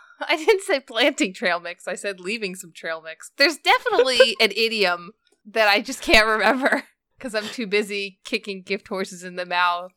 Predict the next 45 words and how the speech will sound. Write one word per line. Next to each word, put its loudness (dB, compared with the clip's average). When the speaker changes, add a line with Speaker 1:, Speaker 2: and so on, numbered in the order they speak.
Speaker 1:
and -6
Speaker 2:
<laughs> -20
And -10
rocking -2
cradles. 2
Speaker 1:
rocking 0
the -2
cradle. 2
<laughs> -20
I 2
was -4
trying 4
to 4
remember, 2
was 0
it -6
robbing 4
the -2
cradle 4
or 2
rocking 0
the -12
cradle? -4
But -10
robbing 0
the -10
cradle's -6
the -14
right -8
one. -16
Speaker 2:
Yes. -10
<laughs> -
Speaker 1:
And 0
looking 2
a -2
gift -4
horse -8
in -16
the -16
mouth -2
is -12
also -4
the -12
right -6
one. -10